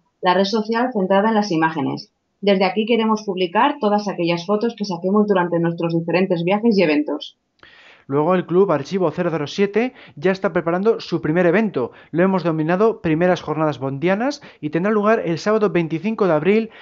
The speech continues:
Speaker 2: en un local de Santander, en Cantabria. Las actividades serán de lo más variadas, como charlas, concursos o proyecciones.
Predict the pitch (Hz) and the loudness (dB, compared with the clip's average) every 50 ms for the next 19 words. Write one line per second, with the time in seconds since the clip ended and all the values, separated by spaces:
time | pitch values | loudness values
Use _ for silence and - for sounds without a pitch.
0 | - - - 139 151 185 208 196 185 180 202 208 208 185 160 - 175 156 139 139 | -20 -12 -8 -4 -2 0 0 2 2 2 2 0 2 0 -2 -2 -2 -4 -2 -2
1 | 143 147 170 190 165 135 131 120 - 135 135 135 196 175 151 127 117 110 101 - | -2 0 2 2 2 2 0 -2 -4 -4 -4 0 0 0 2 0 -2 -6 -8 -10
2 | _ _ - - - - - - 147 143 151 147 - 151 151 160 175 185 180 - | _ _ -20 -20 -20 -20 -10 -8 -6 -6 -6 -6 -4 -2 0 0 2 0 0 -2
3 | 165 175 196 190 165 156 147 143 147 170 190 170 175 165 143 147 160 175 180 208 | -2 -2 -2 0 0 0 0 0 0 0 -2 0 -2 -2 -2 0 -2 -2 0 -2
4 | 214 208 - - 160 170 185 202 196 196 - - 170 170 180 190 202 190 - - | -2 -4 -4 -6 -6 -4 -4 -6 -6 -8 -6 -6 -4 -2 0 -2 -2 -2 -4 -6
5 | - 147 139 131 - 175 170 - - 214 220 214 - - 156 147 147 143 135 131 | -10 -10 -10 -8 -10 -10 -10 -4 -4 -4 -4 -4 -4 -8 -8 -4 -2 -2 -2 -2
6 | 127 - - 196 196 170 143 120 117 - | -4 0 2 2 2 2 2 -2 -6 -10